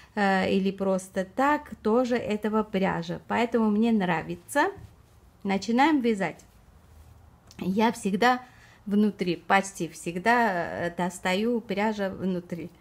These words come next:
Э, вот. Мы будем набирать, смотрите, как, мои хорошие. Вот у меня такой расчёт,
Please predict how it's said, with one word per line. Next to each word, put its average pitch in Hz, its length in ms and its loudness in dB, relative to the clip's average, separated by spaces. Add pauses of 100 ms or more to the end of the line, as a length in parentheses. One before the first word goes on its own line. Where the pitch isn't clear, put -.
(920)
Э, 185 240 -4
вот. 170 420 -2 (2250)
Мы 302 420 4
будем 262 480 2
набирать, 247 580 2
смотрите, 247 800 0
как, 175 260 0
мои 180 240 0
хорошие. 170 580 -6 (300)
Вот 277 520 -2
у 233 100 0
меня 233 600 2 (400)
такой 226 400 2
расчёт, 220 500 0